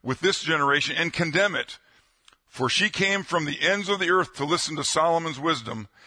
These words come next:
and now one greater than Solomon is here."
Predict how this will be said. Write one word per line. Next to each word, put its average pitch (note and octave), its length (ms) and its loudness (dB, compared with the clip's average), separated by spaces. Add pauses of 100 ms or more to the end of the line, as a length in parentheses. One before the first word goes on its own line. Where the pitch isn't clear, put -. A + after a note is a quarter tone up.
(240)
and A#2 220 0
now D3 280 2
one D3+ 280 -2
greater C3+ 520 0 (540)
than A2+ 180 -2
Solomon G#2+ 680 0 (320)
is F#2 160 -8
here." F#2 260 -6